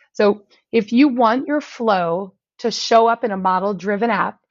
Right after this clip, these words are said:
for your users to select, you have to use Dataverse legacy. It doesn't work today in Dataverse. And since we're both coming from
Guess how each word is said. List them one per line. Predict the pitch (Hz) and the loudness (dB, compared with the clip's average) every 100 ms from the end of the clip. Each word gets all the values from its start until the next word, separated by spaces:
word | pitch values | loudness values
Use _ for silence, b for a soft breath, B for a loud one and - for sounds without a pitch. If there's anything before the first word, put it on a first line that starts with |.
| _ | _
for | 233 | -4
your | 208 | -2
users | 196 185 180 196 190 | -2 -4 -4 -6 -4
to | - 233 | -2 -2
select, | - 254 214 202 - - _ _ _ - | 0 2 4 2 -4 -20 _ _ _ -18
you | |
have | - 226 208 233 | -2 0 0 -2
to | |
use | 220 202 | -6 -6
Dataverse | 202 185 175 175 - | -4 -4 -4 -6 -6
legacy. | - 175 170 - - - | -4 -2 -4 -10 -12 -8
It | 180 - | -10 -4
doesn't | 196 190 190 190 - | 0 0 0 -6 -2
work | 180 170 | -2 -2
today | - 180 170 | -6 -4 -2
in | 160 | -2
Dataverse. | 170 156 156 - - - - _ _ | -2 -2 -4 -12 -14 -18 -20 _ _
And | 208 208 196 b _ | 0 0 0 b _
since | 247 196 | -4 2
we're | 233 247 | 4 4
both | 233 - | 2 0
coming | 233 214 202 | -4 -4 -6
from | 202 214 190 180 | -4 -2 -2 -4